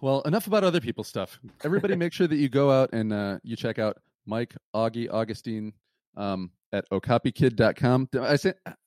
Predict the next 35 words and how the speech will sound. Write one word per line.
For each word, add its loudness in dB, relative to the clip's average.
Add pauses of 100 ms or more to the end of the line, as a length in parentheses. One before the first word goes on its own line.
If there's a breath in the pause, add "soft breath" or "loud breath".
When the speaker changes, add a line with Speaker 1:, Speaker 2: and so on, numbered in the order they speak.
Speaker 1:
I -8
always -10
feel -2
like 0
I -4
say -2
that 2
word 2
wrong 2
'cause -10
it's -10
such -2
a -10
funny -2
word 2
to -2
look -2
at. -4
Speaker 2:
Sorry. 2
Yeah. 2
No, 2
the, -4
the -8
story -2
behind -6
that -6
is -8
I -6
have -8
a, -6
I -6
have 0
a -2
zebra -4
tattoo, -2